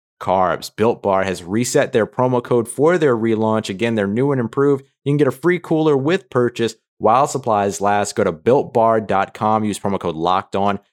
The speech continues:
and you'll get twenty percent off of your next order. Use promo code Locked On for twenty percent off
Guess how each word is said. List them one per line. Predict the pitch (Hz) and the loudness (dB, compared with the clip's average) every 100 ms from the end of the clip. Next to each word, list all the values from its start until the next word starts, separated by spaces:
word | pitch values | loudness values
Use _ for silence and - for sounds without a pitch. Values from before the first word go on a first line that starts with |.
| - | -8
and | 92 | -4
you'll | 90 | -2
get | 95 - | -4 -6
twenty | - 151 170 | -2 0 0
percent | 160 143 - 135 113 | -2 -2 0 -2 0
off | 117 117 | 0 0
of | 104 92 | -4 -4
your | 101 | -2
next | 98 92 - | -2 -4 -2
order. | 135 147 135 | 0 0 0
Use | 98 | -4
promo | - 107 - | -2 -2 0
code | 98 82 | -2 -4
Locked | 82 92 131 - - | -2 -2 -2 -6 0
On | 123 123 | 0 2
for | 135 | -2
twenty | - 175 185 | -4 -2 -2
percent | 175 160 156 143 | -2 -2 0 2
off | 135 104 | 0 -2